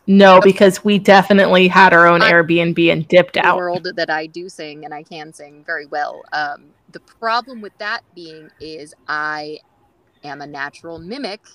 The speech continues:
Speaker 2: and I
Speaker 1: Oh.
Speaker 2: cannot sing something unless I have studied exactly how the original is sang and how that singer sings it,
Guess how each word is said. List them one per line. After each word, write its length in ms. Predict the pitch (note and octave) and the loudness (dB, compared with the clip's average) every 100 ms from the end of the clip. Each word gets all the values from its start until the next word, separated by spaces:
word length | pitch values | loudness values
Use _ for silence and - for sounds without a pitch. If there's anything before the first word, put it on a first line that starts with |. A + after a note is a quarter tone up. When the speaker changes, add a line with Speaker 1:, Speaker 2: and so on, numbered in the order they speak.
| _ _ - | _ _ -14
Speaker 2:
and 360 | F3 D#3+ D#3 - - | -10 -10 -10 -10 -6
I 200 | D#3+ D#3+ _ _ _ _ - | -4 -4 _ _ _ _ -10
Speaker 1:
Oh. 200 | - - - - | -8 -8 -10 -8
Speaker 2:
cannot 520 | A#3 A#3 G#3+ G3+ - | -6 -6 -6 -10 -12
sing 280 | _ F#3 F#3+ | _ -20 -20
something 440 | G3+ C4 C4 D4+ C4+ | -20 -20 -18 -18 -18
unless 340 | E3+ D#3+ D#3 - | -18 -14 -14 -12
I 360 | D3+ E3 D#3+ D#3 _ | -12 -10 -12 -18 _
have 200 | - D#3 | -18 -18
studied 760 | D3+ - - - G3 G#3+ A3+ A3+ _ _ _ | -18 -20 -20 -14 -12 -12 -18 -20 _ _ _
exactly 560 | D#3+ D3+ - G3+ - B3+ | -20 -16 -10 -10 -8 -12
how 420 | G#3+ G3 F#3 F3 | -8 -4 -2 -2
the 120 | E3+ D#3 | -8 -18
original 400 | E3 - F3+ D#3+ | -20 -20 -20 -20
is 100 | - | -20
sang 420 | - D#3 D3+ D3+ _ - | -14 -14 -14 -18 _ -20
and 120 | D3+ | -10
how 140 | F3+ | -4
that 240 | G#3 F3+ - | -4 -4 -8
singer 240 | F3 E3 | -18 -18
sings 260 | D#3 D#3 D3+ | -18 -20 -18
it, 140 | D3 | -20